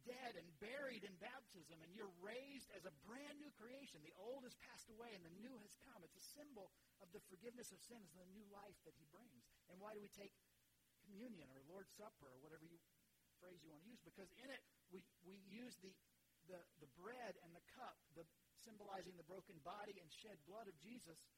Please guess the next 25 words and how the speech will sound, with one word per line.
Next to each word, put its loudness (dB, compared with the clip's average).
because -10
without 4
the -8
shedding 0
of -4
blood, 0
there's -2
no 0
forgiveness -2
or -6
remission -4
of -6
sin. -6
We -4
have -6
in -4
this, 0
at 0
its -4
core, 2
we 4
proclaim 0
the 2
Lord's 2
death, 6